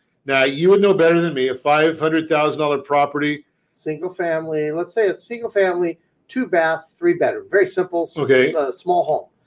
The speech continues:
Speaker 1: Give me an
Speaker 2: Uh,
Speaker 1: estimate of rent.
Speaker 2: Three thousand. That's e-, that, that was like that's a no-brainer.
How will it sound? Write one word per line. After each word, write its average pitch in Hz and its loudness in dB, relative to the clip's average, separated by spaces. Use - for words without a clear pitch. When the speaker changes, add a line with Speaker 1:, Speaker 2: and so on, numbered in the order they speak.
Speaker 1:
Give 190 4
me 214 8
an 202 6
Speaker 2:
Uh, - 6
Speaker 1:
estimate 170 4
of 131 2
rent. 110 -2
Speaker 2:
Three 147 -6
thousand. 123 -6
That's 139 -12
e-, 127 -10
that, 135 -6
that 135 -8
was 127 -8
like 110 -10
that's - -16
a - -4
no-brainer. 123 -4